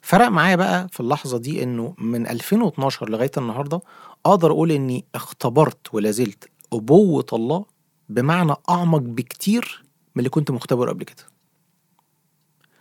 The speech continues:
أنا في وجود بابا، آه، كنت فاهم كويس قوي إن في شخص ينفع أرجع له، ينفع أستشيره. والأب في وجهة نظري هو الشخص الوحيد اللي ينفع يقولك على نصيحة يشيل تمنها معاك،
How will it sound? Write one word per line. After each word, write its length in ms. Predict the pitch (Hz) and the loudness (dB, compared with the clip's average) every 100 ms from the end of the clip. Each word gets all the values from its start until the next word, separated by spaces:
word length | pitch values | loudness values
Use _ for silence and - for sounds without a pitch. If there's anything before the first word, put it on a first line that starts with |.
| _ _ - | _ _ -4
أنا 120 | 139 | -2
في 140 | 131 135 | 0 0
وجود 300 | 123 190 165 | 0 0 4
بابا، 280 | 160 190 277 _ _ _ _ _ - | 4 2 -6 _ _ _ _ _ -16
آه، 920 | 190 113 107 107 107 104 104 104 104 - _ | -6 -4 -2 -2 -4 -6 -6 -10 -14 -20 _
كنت 220 | - 151 | 0 0
فاهم 180 | - 208 | 4 4
كويس 260 | 202 202 - | 6 4 6
قوي 260 | 175 180 | 4 4
إن 80 | 139 | 2
في 120 | 123 | -2
شخص 320 | 156 165 - | -2 -4 -4
ينفع 300 | 135 139 - | -4 -4 -4
أرجع 280 | 95 87 82 | -6 -6 -10
له، 180 | 78 - _ _ _ _ _ _ _ _ _ _ _ _ | -10 -14 _ _ _ _ _ _ _ _ _ _ _ _
ينفع 480 | 123 165 170 - 139 - | 0 2 2 0 0 -2
أستشيره. 600 | - - 113 - 107 92 _ _ _ _ _ _ _ _ _ - | -8 -6 -8 -4 -6 -6 _ _ _ _ _ _ _ _ _ -4
والأب 360 | 127 - 196 | 0 2 2
في 140 | 160 160 | 2 -2
وجهة 140 | 160 151 | -2 2
نظري 260 | 165 151 | 2 2
هو 100 | 120 | 0
الشخص 340 | 113 - - 143 | 0 -4 -2 -2
الوحيد 380 | 120 - 151 | -2 -2 -2
اللي 160 | 131 110 | 0 0
ينفع 240 | 139 147 107 | 0 0 -2
يقولك 340 | - 147 - | 0 -2 -2
على 80 | 107 | -4
نصيحة 420 | 110 - - 143 | -2 -4 -6 -4
يشيل 320 | 120 110 147 | -4 -4 -4
تمنها 340 | 139 117 127 117 | -4 -4 -4 -4
معاك، 400 | 95 90 - | -6 -6 -14